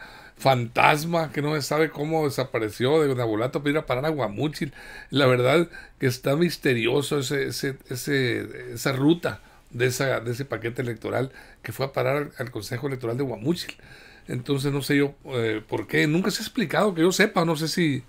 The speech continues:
si lo haya declarado alguno de los actores políticos, pero pues ahí está la disputa por el poder y está polarizado,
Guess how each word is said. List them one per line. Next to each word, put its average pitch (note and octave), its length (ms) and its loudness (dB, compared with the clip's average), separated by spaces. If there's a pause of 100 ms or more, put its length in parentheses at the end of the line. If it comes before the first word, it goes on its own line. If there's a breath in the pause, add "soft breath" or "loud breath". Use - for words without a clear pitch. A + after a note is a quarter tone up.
si C#3 160 -2
lo C3 120 2
haya E3 120 6
declarado C#3+ 540 4 (320 loud breath)
alguno C#3 400 2
de D#3 60 6
los C#3+ 160 2
actores C#3+ 380 2
políticos, F3 480 2
pero E3 220 4 (360 loud breath)
pues G3+ 160 2
ahí G#3+ 100 6
está B3 260 2
la B3+ 120 4
disputa G3+ 520 -2 (380 loud breath)
por D#3 160 6
el D#3+ 160 6
poder F3+ 400 2 (340 loud breath)
y D#3 120 0
está E3 240 0
polarizado, D#3 800 0